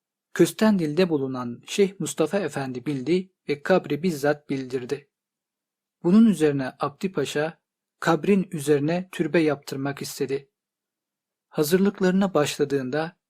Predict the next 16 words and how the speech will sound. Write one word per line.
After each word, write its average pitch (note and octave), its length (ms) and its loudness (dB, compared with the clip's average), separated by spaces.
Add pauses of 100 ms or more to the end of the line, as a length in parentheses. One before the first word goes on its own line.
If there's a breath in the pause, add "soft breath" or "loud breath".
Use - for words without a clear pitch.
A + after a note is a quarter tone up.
(220)
bir G3+ 140 6
gece D3+ 360 4
rüyasında C#3 600 0
Hasan D#3+ 320 -2
Efendi'yi C3 520 -4
gördü. B2+ 460 -6 (440)
Hasan E3+ 300 -4
Efendi, D3+ 600 -4 (520)
"Üstüme G3 520 0
türbe D#3 320 2
yaptırma." C#3+ 720 -2 (200)
dedi. B2 320 -6 (1120)
Bunun G#3+ 220 6
üzerine D#3 520 0
Abdi D3 320 -4
Paşa D#3+ 500 -6